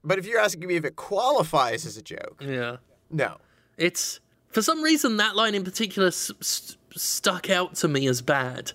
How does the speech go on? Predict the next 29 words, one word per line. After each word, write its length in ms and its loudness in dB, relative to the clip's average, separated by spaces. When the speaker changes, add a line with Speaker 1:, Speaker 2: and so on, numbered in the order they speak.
Speaker 1:
It 140 -2
is 160 -6
Speaker 2:
Just, 200 4
Speaker 1:
bad. 140 -6
Speaker 2:
"Do 160 4
you 260 6
play 220 2
sexual 440 2
twister?" 460 2
"Every 380 2
day." 320 4
Speaker 1:
Yeah, 140 0
no, 140 -4
it's 120 -8
a 40 -12
terrible 440 -4
exchange 380 -4
of 100 -8
Speaker 2:
Like, 140 4
Speaker 1:
dialogue. 340 -2
Speaker 2:
what 200 4
is, 380 -2
what 260 6
is 260 0
that? 340 2
Speaker 1:
It's 220 -8
just 320 -2
junk. 460 -6
Speaker 2:
Yeah. 260 2